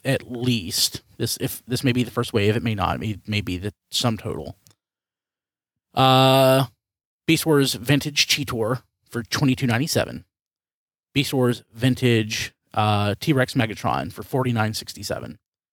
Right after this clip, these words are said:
Uh, Vintage Optimus Primal,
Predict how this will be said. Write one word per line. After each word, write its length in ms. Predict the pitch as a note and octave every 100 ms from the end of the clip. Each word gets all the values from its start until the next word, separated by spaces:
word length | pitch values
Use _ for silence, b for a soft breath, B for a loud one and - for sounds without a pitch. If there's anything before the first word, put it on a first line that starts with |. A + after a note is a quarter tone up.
| _ _ _ _ _ _ _ _ _ _
Uh, 300 | C#2 B1+ A#1+ - _ _ _ _ _
Vintage 440 | C3+ D3 C3+ A#2+ -
Optimus 300 | B2 D#3+ -
Primal, 480 | C3 A2+ G2 A2+